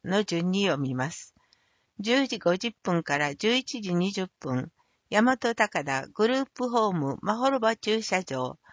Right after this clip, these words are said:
そうね二の九の十八。十一時三十分から十一時五十分、天満診療所駐車場、吉井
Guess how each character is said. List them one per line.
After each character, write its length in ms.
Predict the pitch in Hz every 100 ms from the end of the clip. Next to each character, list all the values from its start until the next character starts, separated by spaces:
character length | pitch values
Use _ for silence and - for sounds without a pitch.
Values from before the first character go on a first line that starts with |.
| - _ _
そ 320 | - 254 214
う 20 |
ね 320 | 151 139 - -
二 320 | 185 233 247
の 240 | 208 196 -
九 280 | - 254 220
の 200 | 233 240
十 240 | 147 175 196
八。 580 | 170 165 - - 127 - _ _ _ _ -
十 240 | 214 254
一 240 | 277 269 247
時 160 | 202
三 260 | 208 208 214
十 140 | 226
分 300 | 220 185 160
か 120 | 160 147
ら 140 | 147
十 220 | 147 214
一 240 | 247 - 220
時 100 | 170
五 180 | 180
十 180 | 180 202 - -
分、 300 | 131 127 - _ _ -
天 280 | 247 262 214
満 160 | 160
診 300 | - 208 226
療 220 | 226 208 190
所 160 | 165 160
駐 300 | - 202 214
車 220 | 202 180
場、 360 | 151 131 120 - - _ -
吉 580 | 190 208 - 226 208
井 80 | 170